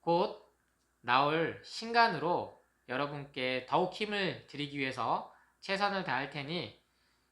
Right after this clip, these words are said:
여러분도 오늘 하루 더욱 힘내시기 바랍니다.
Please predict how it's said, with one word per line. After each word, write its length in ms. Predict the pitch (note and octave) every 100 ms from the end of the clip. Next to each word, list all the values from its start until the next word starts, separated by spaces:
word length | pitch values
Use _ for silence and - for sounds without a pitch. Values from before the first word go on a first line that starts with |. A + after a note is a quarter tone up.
| _
여러분도 680 | E3 B3 B3 F#3 B2 F#2+ - _ _ _ _
오늘 320 | C3 D3+ D#3
하루 420 | F#3 D#3 E3 C4 - _ _
더욱 420 | - F3+ A3 - -
힘내시기 640 | - B3 A#3+ - E3+ D3+
바랍니다. 580 | A#2+ B2 B2 A2 G#2 -